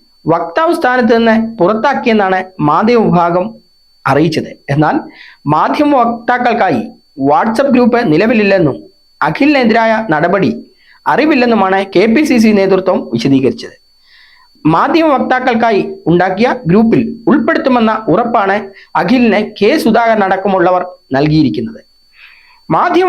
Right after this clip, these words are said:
വക്താക്കൾക്കായി രൂപീകരിച്ച WhatsApp ഗ്രൂപ്പിലൂടെയാണ് ചാനൽ ചർച്ചകൾക്ക് നിയോഗിക്കുന്ന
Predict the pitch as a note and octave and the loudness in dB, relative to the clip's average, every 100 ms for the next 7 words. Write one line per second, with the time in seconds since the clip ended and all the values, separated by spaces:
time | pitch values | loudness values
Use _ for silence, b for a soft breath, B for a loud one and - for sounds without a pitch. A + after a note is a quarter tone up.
0 | D#4 C4+ C4+ C4 A#3+ A#3 A3+ A3+ A3+ - | 0 0 0 0 0 0 2 0 -2 0
1 | F3 G#3+ G#3+ F#3+ D#3 A#2+ - _ - D#3+ | 2 4 2 0 0 -2 -4 _ -4 -2
2 | B3 C4+ C#4 A#3+ A#3 A3 A3+ G#3 G3 G3 | -2 -2 0 2 2 2 2 2 0 -2
3 | F#3+ - F3+ A3+ C#4 A#3+ A3+ A3+ G#3+ G3+ | -4 -6 -2 0 0 0 0 0 0 0
4 | G3+ G3+ D#3+ E3+ G3+ A3+ A3 F3 | -2 -2 0 2 2 2 0 0